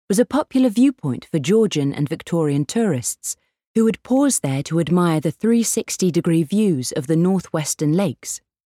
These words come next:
J M W Turner captured the view in his seventeen ninety-seven watercolour, Crummock Water,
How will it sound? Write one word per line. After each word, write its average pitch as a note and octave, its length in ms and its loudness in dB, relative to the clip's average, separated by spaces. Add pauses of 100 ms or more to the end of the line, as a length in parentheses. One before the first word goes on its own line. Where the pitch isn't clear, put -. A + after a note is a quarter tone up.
(540)
J A#3 180 6
M A#3 160 4
W F3 340 2
Turner G3 440 0
captured - 500 -6
the C#3+ 80 -4
view C3 320 -4
in D3 100 -4
his D3+ 140 -2
seventeen F3 460 -2
ninety-seven D3+ 680 -2
watercolour, D#3 640 -2 (280)
Crummock F3+ 400 0
Water, F#3 480 -2